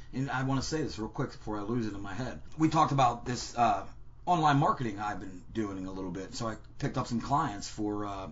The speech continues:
a thing called Sam Card. It's a shopping cart, but a lot of people, it's new out there, and a lot of people like it, and they're building it. So I got, like, four or five clients now.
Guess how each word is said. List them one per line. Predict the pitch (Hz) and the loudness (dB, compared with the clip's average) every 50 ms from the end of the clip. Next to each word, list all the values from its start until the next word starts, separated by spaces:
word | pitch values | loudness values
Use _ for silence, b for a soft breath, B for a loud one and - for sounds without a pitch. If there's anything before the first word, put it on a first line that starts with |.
| - - | -10 -12
a | - | -10
thing | - - 131 113 | -6 -2 -2 -2
called | - 113 110 - | -2 -2 -4 -4
Sam | - - 160 160 147 123 113 | -4 -2 0 0 0 0 -2
Card. | - - 101 98 98 101 | -2 -4 -4 -4 -4 -4
It's | 104 98 - | -4 -6 -6
a | 104 95 | -6 -4
shopping | - - 123 127 127 127 110 92 | -2 -2 -2 -2 -2 -2 -4 -6
cart, | - 95 101 95 98 90 | -4 -4 -4 -4 -4 -6
but | 90 90 | -6 -6
a | 101 | -4
lot | 113 120 117 | -4 -4 -4
of | - | -4
people, | 127 127 110 107 98 98 98 | -4 -4 -2 -2 -4 -6 -6
it's | 95 - - - | -8 -8 -4 0
new | 117 120 143 151 139 120 | 2 4 4 6 4 4
out | 110 113 113 - | 4 2 0 -2
there, | 117 110 | -2 -4
and | 107 101 | -4 -4
a | 101 | -6
lot | 110 | -6
of | 110 - | -4 -4
people | 123 107 98 98 | -4 -2 -2 -2
like | 101 104 101 - | -2 -2 -2 -2
it, | 117 | -4
and | 92 90 | -6 -6
they're | 90 | -8
building | 82 82 143 160 151 113 | -4 -2 0 0 0 0
it. | - | -2
So | - 131 | -2 -4
I | 123 | -4
got, | 110 151 147 - | -4 -4 -6 -6
like, | - - | -8 -8
four | - - 147 151 | -8 -6 -4 -4
or | 143 | -2
five | 127 135 127 120 - | -2 -2 -2 -2 -4
clients | - 151 160 160 139 120 | -4 -2 -2 -2 -2 -4
now. | 120 101 87 85 B | -4 -6 -6 -6 B